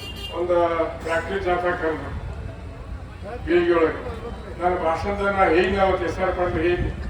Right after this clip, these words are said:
"ಎಸ್ ಆರ್ ಪಾಟೀಲ್ ಇದು, ಇದು ಪ್ರಾರಂಭ ನಿಮ್ಮ ಹೋರಾಟ, ಈಗ ಅಂತ್ಯಲ್ಲ, ಇದು ಒಂದೇ ಮಾಡಿ ಬಿಡುವಂಗಿಲ್ಲ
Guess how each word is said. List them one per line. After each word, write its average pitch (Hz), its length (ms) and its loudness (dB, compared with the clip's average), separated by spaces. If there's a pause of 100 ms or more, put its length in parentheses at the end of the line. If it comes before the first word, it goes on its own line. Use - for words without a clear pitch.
(380)
"ಎಸ್ - 160 -6
ಆರ್ 196 240 4
ಪಾಟೀಲ್ 185 420 2
ಇದು, 190 100 2
ಇದು 202 440 -4
ಪ್ರಾರಂಭ 190 560 4
ನಿಮ್ಮ 185 260 2
ಹೋರಾಟ, 202 300 4
ಈಗ 190 220 0 (600)
ಅಂತ್ಯಲ್ಲ, 202 500 0
ಇದು 185 360 0 (680)
ಒಂದೇ 196 260 0
ಮಾಡಿ 196 320 2
ಬಿಡುವಂಗಿಲ್ಲ 202 800 2